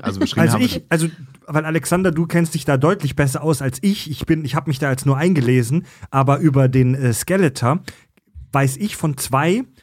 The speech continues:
Speaker 2: äh, kleinen Origin-Stories. Und zwar die erste stammt aus alten Minicomics. Ähm, und da heißt es, Skeletor ist ein Bewohner einer anderen Dimension.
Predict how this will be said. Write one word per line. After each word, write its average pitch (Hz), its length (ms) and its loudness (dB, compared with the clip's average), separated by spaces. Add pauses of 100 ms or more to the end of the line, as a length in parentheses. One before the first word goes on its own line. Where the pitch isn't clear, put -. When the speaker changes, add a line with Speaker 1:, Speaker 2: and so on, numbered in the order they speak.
(200)
Speaker 2:
äh, 143 320 2
kleinen 147 400 -2
Origin-Stories. 127 1040 0
Und 131 220 -4
zwar 135 320 -4
die - 260 -6
erste 170 540 -2
stammt 143 340 -2
aus 131 140 -2
alten 131 300 -2
Minicomics. 135 920 -2 (580)
Ähm, 131 280 4
und 135 260 2
da 165 220 0
heißt 170 260 -2
es, 190 120 -2
Skeletor 170 460 -2
ist 143 160 -8
ein 135 200 0
Bewohner 135 440 2
einer 131 220 2
anderen 127 380 0
Dimension. 113 720 -2